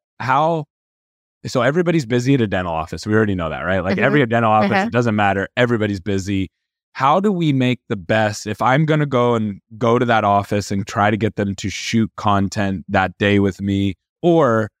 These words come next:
Speaker 1: I'm ha-, getting on a Zoom call and I'm trying to plan
Speaker 2: Mm-hmm.
Speaker 1: and help them create content,
Speaker 2: Mm-hmm.
Speaker 1: what's the best way to prepare for that? What, like, how would you, if you had to do that job, like, how would you prepare to make sure that you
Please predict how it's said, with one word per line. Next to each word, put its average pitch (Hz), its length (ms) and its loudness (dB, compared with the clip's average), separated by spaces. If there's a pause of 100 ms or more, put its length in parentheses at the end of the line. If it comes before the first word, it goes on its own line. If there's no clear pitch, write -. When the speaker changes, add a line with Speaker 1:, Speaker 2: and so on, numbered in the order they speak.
(340)
Speaker 1:
I'm 110 300 0
ha-, 123 180 0
getting 127 260 2
on 120 120 4
a 113 80 2
Zoom 107 300 2
call 107 280 0
and 104 80 0
I'm 101 80 0
trying 113 200 0
to 98 60 -2
plan 110 380 0
Speaker 2:
Mm-hmm. 208 80 2
Speaker 1:
and 247 80 2
help 110 200 0
them 110 420 2 (140)
create 107 300 2
content, 175 500 2
Speaker 2:
Mm-hmm. - 20 0 (380)
Speaker 1:
what's 175 200 0
the 196 80 2
best 135 320 0
way 127 140 4
to 110 100 2
prepare 95 520 0
for 98 160 -4
that? 80 280 -2 (240)
What, 104 200 -4
like, 104 140 0
how 127 180 2
would 120 200 -2
you, 107 360 2 (200)
if 98 160 -8
you 139 300 4
had 117 280 0
to 110 60 0
do 110 160 2
that 104 200 4
job, 98 260 4
like, 95 140 0
how 120 140 0
would 120 180 -2
you 104 120 2
prepare 95 600 -2 (300)
to 113 100 0
make 107 160 2
sure 110 240 2
that 98 140 2
you 104 460 2